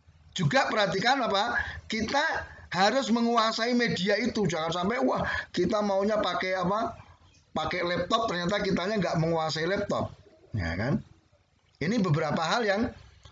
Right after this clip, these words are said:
harus diperhatikan dalam memilih jenis media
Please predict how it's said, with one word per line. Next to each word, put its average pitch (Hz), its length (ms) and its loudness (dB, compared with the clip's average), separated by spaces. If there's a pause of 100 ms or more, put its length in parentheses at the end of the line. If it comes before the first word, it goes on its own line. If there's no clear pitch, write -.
harus 170 300 -2
diperhatikan 160 640 2
dalam 196 320 2
memilih 202 640 2 (960)
jenis 143 800 0
media 131 680 0